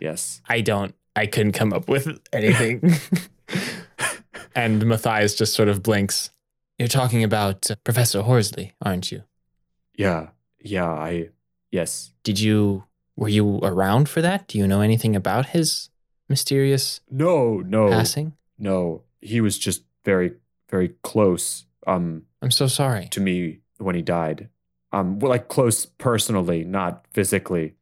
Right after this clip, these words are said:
Speaker 2: Yeah.
Speaker 1: Not, he was not,
Speaker 2: You, you're
Speaker 1: he was not
Speaker 2: metaphorically, I s-, I see
Speaker 1: he's
Speaker 2: what you're
Speaker 1: not in
Speaker 2: saying.
Speaker 1: this, he wasn't in the same room dying.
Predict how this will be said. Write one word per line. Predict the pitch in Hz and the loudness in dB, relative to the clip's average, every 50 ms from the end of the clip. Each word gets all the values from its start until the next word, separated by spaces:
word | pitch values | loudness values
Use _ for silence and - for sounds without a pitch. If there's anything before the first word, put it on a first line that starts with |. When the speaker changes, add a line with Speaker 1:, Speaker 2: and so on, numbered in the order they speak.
| _ _ _ _ - | _ _ _ _ -6
Speaker 2:
Yeah. | - 143 135 123 107 95 90 87 | -2 0 0 0 0 -2 -4 -4
Speaker 1:
Not, | 107 92 92 - - | -2 -2 -4 -4 -6
he | - - 107 104 | -10 -6 -2 0
was | 104 95 - | 0 0 2
not, | 117 107 110 123 | 2 2 2 2
Speaker 2:
You, | 120 | 2
you're | 113 107 120 113 | 2 0 -2 -2
Speaker 1:
he | 98 120 117 | 0 0 0
was | 110 104 - | 0 0 0
not | 117 117 104 | 2 4 4
Speaker 2:
metaphorically, | 101 101 107 - - 113 104 98 - - 107 101 | 4 4 2 0 0 0 0 0 0 0 0 0
I | |
s-, | 107 - - - - | 0 -2 -4 -4 -4
I | 120 | -2
see | 110 - - 120 | -2 0 2 2
Speaker 1:
he's | 110 101 | 2 2
Speaker 2:
what | 92 - | 2 2
you're | 110 | 0
Speaker 1:
not | 101 98 | 0 0
in | |
Speaker 2:
saying. | 90 | 0
Speaker 1:
this, | 95 - - - | -2 -4 -4 -4
he | - 120 | -2 0
wasn't | 110 120 117 113 113 101 | 2 2 2 2 2 0
in | 92 | 0
the | 98 | 0
same | 92 - - 101 90 85 90 95 | 0 0 0 0 0 0 0 2
room | 95 87 85 85 | 2 2 0 0
dying. | 92 92 87 87 87 87 87 82 82 85 - | 0 0 0 2 2 2 0 -2 -4 -6 -10